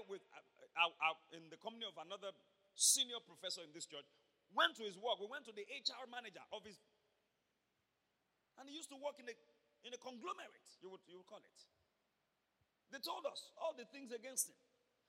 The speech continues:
How he was accusing certain women at work of being witches because he saw them in the dream and threatened that the next time he saw them, he would,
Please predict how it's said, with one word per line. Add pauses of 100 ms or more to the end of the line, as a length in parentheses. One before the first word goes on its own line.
How
he
was
accusing
certain
women
at
work
of (160)
being
witches (240)
because
he
saw
them
in
the
dream (640)
and
threatened
that (240)
the
next
time
he
saw
them,
he
would,